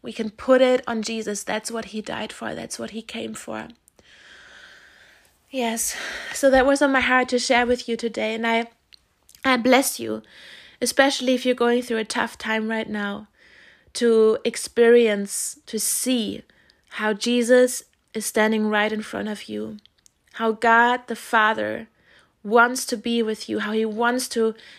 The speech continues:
demonstrate his heart to you, his Father's heart. In the situation, he doesn't expect you to change so that he can meet you. He doesn't expect you to, you know, um,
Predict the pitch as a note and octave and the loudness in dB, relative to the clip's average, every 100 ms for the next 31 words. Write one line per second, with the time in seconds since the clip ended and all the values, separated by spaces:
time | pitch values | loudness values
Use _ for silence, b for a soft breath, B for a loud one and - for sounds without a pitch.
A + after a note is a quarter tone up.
0 | B - B3 B3+ A#3+ - A3+ A3 A3+ G#3+ | B 4 4 4 0 -4 -4 -4 -6 -6
1 | - A#3+ A3+ A#3 A#3+ G#3+ A3 G#3+ - - | -2 0 0 -2 -8 -6 -4 -4 -4 0
2 | A3+ A3+ A#3 - A3+ A3 - - _ _ | 0 0 -2 -6 -6 -6 -8 -14 _ _
3 | _ _ _ _ - A#3+ B3 B3 B3+ - | _ _ _ _ -6 0 2 2 0 0
4 | A#3+ A#3 A#3 A3+ A3 A3+ A#3+ A#3+ - B3 | 0 0 -2 -2 2 0 -2 -6 -4 -4
5 | B3 A#3+ A#3+ A#3 - C4+ A#3+ G3+ G3 - | -2 -6 -4 -4 0 2 2 0 -6 -6
6 | A3+ A3 A3+ G#3 A3+ G#3+ A#3 A#3+ - G3+ | -4 -4 -6 -6 -4 -2 -2 -4 -8 -8
7 | G3+ B B B B B _ A#3+ A#3+ A#3+ | -8 B B B B B _ 4 4 4
8 | A#3+ - - B3 - B3 A#3+ A#3+ A#3 A3+ | -4 -6 -2 -2 0 -6 -4 -4 -2 -2
9 | A#3+ G#3+ G#3+ G#3+ b b b b b _ | 0 2 0 -2 b b b b b _
10 | A3+ G#3+ G#3 G#3 G#3 | -2 0 -2 -6 -10